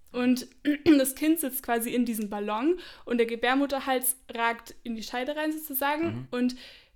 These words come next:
Speaker 1: während den Wehen, die zur Geburt hinführen, zur Geburt des Kindes, während die Frau sozusagen auch schon unter der Geburt ist, ähm, verzieht sich dieser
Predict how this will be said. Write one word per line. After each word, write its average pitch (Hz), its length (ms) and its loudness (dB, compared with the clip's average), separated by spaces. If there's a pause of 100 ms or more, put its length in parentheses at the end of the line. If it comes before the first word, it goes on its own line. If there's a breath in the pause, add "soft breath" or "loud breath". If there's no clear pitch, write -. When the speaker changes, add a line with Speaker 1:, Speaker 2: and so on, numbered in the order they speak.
(140)
Speaker 1:
während 277 440 2
den 220 360 -4
Wehen, 277 760 0
die 226 140 -6
zur 214 180 -8
Geburt 262 340 -2
hinführen, 285 840 0
zur - 140 -10
Geburt 214 300 -6
des 208 160 -8
Kindes, 285 460 0 (440 loud breath)
während 226 240 -6
die 208 40 -8
Frau 214 260 -4
sozusagen 208 380 -10
auch 208 40 -10
schon - 180 -10
unter 226 180 -8
der 208 100 -8
Geburt 202 260 -10
ist, 277 320 -2 (460 loud breath)
ähm, 226 460 -4 (300)
verzieht 320 560 2
sich 285 260 -4
dieser 214 640 -4